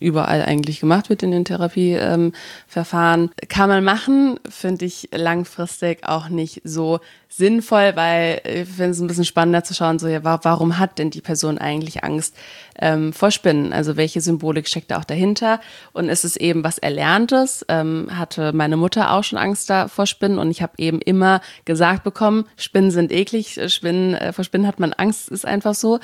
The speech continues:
Oder, äh, war ich als Kind eigentlich total fröhlich und habe im Garten gespielt und habe, äh, auch eine Spinne angefasst zum Beispiel. Also da ist es, ähm, sehr interessant herauszufinden, warum ist denn überhaupt eine Spinnenphobie jetzt hier,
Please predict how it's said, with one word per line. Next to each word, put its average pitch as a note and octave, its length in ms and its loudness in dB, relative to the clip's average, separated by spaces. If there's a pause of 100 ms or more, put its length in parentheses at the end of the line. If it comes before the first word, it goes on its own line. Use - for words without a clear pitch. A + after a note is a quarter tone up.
(360)
Oder, F#3 540 4
äh, F3+ 340 0
war D#3+ 160 2
ich - 140 -4
als - 240 -4
Kind G3+ 280 0
eigentlich F3 280 -2
total E3+ 540 0
fröhlich F#3+ 500 0
und F3+ 100 -2
habe F3+ 140 -4
im E3+ 100 0
Garten E3 320 0
gespielt G3 380 2
und F#3+ 120 2
habe, F#3 180 0
äh, E3+ 100 2
auch - 160 -2
eine F#3 100 0
Spinne G#3 300 0
angefasst - 540 -8
zum C#3+ 100 -6
Beispiel. - 380 -6
Also D3+ 160 -2
da D#3+ 160 4
ist F3 100 -4
es, E3 120 -6 (460)
ähm, E3 720 2
sehr D#3+ 160 2
interessant E3 380 -4
herauszufinden, D#3+ 560 -2
warum F3+ 420 4
ist - 240 -6
denn D3 80 -4
überhaupt D3+ 300 -6
eine D#3 80 -2
Spinnenphobie D3+ 640 -4
jetzt D3+ 240 -8
hier, D3 400 -6